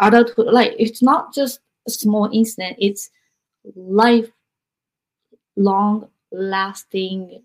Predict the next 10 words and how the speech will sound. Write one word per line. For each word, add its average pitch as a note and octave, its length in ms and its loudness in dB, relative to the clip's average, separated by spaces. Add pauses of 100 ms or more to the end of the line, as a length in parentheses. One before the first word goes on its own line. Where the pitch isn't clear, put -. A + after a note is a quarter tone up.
negative F#3 500 -10
impact F3 680 -10
of F3 200 -8
your F#3 80 -14
self-image, F3 800 -10 (340)
and F#3+ 160 -4
then G3 380 -2 (960)
life F#3+ 280 0
decisions A#3 760 -6
and F#3 600 -6